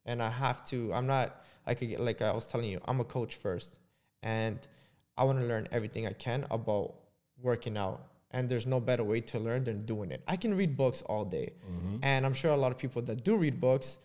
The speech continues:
Speaker 1: how much do you remember from that? <laughs> You know?
Speaker 2: <laughs> Eighty twenty
Speaker 1: So,
Speaker 2: maybe,
Speaker 1: right,
Speaker 2: right?
Speaker 1: yeah, yeah, right,
Speaker 2: <laughs>
Speaker 1: exactly. So it's not only about reading and studying. I mean, that's great. I, I do that too, but you have to apply it.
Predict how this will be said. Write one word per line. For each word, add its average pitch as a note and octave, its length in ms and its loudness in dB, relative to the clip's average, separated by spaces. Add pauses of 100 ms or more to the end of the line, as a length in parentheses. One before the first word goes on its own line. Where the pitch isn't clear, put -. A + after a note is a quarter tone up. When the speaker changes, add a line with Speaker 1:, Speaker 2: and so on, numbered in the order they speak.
(360)
Speaker 1:
how F#3+ 220 0
much F#3 240 6
do C#3+ 60 2
you C#3+ 220 4
remember A#2 380 0
from G2 240 -6
that? C#2+ 200 -4 (280)
<laughs> - 200 -4
You F#3 220 8
know? F3+ 260 8 (240)
Speaker 2:
<laughs> - 260 0
Eighty C#3+ 180 4
twenty C3+ 280 8
Speaker 1:
So, A2 60 2
Speaker 2:
maybe, G2+ 100 4
Speaker 1:
right, B2 240 8
Speaker 2:
right? - 140 10
Speaker 1:
yeah, F#3 260 10
yeah, F#3 240 10
right, E3+ 180 8
Speaker 2:
<laughs> E3+ 120 8
Speaker 1:
exactly. E3 460 6
So D#3 240 6
it's E3+ 200 6
not G3 180 8
only F#3 320 6
about C#3+ 260 8 (100)
reading C#3 380 4
and B2 120 0
studying. C3+ 460 4
I C#3 80 4
mean, D3+ 160 4
that's D3 220 6
great. D3 280 6
I, G#2+ 240 2 (420)
I A#2+ 80 0
do C#3 160 2
that B2+ 160 4
too, F#3+ 180 4
but C3+ 320 4 (180)
you D#3 140 4
have C#3 300 0
to B2 100 -2
apply G2+ 320 0
it. B1 200 -6